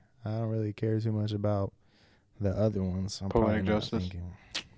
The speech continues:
Speaker 1: I'm not gonna just watch it on a regular.
Speaker 2: Yeah.
Speaker 1: I'd watch Juice if it was on, which is on all the time. But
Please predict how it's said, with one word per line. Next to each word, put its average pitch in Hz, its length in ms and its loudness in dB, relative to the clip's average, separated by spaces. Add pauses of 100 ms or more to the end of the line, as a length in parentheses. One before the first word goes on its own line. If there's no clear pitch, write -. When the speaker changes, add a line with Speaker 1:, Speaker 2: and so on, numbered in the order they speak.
(2000)
Speaker 1:
I'm 208 80 4
not 160 160 8
gonna 120 240 8
just 98 180 2
watch 101 320 4
it 104 100 6
on 95 160 0
a 82 60 0
regular. 139 580 4
Speaker 2:
Yeah. 92 200 0 (640)
Speaker 1:
I'd 143 100 6
watch 123 280 8
Juice 117 520 0 (120)
if 104 140 0
it 101 60 2
was 95 180 4
on, 95 260 0 (100)
which 90 140 -4
is - 120 -8
on 95 120 0
all 90 180 0
the 85 40 -6
time. 98 400 -2 (800)
But 92 300 -2